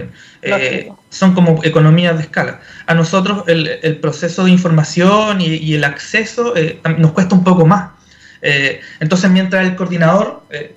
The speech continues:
Speaker 1: tenga, eh, herramientas claras, transparentes, trazables, seguibles, eh, para todos los actores, no solamente para nosotros, sino para todos,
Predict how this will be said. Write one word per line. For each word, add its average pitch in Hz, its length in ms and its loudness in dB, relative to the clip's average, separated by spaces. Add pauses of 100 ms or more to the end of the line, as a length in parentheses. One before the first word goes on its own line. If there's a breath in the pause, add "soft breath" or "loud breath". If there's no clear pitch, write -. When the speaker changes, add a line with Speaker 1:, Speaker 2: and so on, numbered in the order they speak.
(100)
Speaker 1:
tenga, 196 480 -2
eh, 143 640 -8 (540)
herramientas 160 540 0
claras, 151 560 0
transparentes, 143 1040 -4
trazables, 160 880 0
seguibles, 185 680 -6 (120 loud breath)
eh, 151 280 -4
para 143 240 0
todos 175 260 2
los 220 100 2
actores, 233 320 -6
no 147 140 -8
solamente 160 380 -8
para 196 140 -2
nosotros, 196 280 -4
sino 175 220 -2
para 160 180 4
todos, 214 300 -2